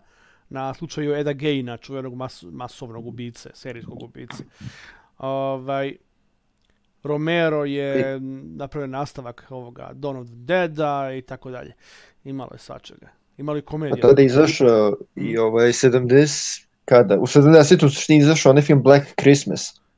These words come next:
Speaker 1: Jest, jeste, ja mislim.
Speaker 2: Koji je bio
Speaker 1: Tako da
Speaker 2: inspiracija za Halloween.
Speaker 1: Naravno. E, uglavnom, pojavile su se i horor komedije, kao Mladi Frankenstein i Rocky Horror Picture Show, jebeni.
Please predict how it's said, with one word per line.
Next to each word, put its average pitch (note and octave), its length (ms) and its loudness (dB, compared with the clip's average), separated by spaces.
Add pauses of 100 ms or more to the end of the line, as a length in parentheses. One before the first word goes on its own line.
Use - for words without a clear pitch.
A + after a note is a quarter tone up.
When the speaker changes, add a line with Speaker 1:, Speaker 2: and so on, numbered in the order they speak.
Speaker 1:
Jest, C#3 520 -10 (300)
jeste, C#3 400 -16
ja - 120 -20
mislim. - 360 -20 (680)
Speaker 2:
Koji - 120 -12
je F#2+ 60 -8
bio - 40 -12
Speaker 1:
Tako C3 120 0
da C3 40 2
Speaker 2:
inspiracija B2+ 600 4
za A2 240 0
Halloween. B2+ 760 4 (420)
Speaker 1:
Naravno. C3+ 480 -10 (1040)
E, D#3 80 -6
uglavnom, F3+ 600 -6
pojavile G3+ 420 0
su E3 60 -6
se F3+ 140 -6
i E3 60 -4
horor F3+ 280 -4
komedije, D3+ 920 -6 (300)
kao C3 360 -8
Mladi C#3+ 280 -4
Frankenstein D#3 600 -8 (220)
i C3+ 160 -10 (320)
Rocky D#3+ 260 -6
Horror E3 300 -4
Picture - 380 -8
Show, C#3+ 460 -6
jebeni. F#3+ 560 2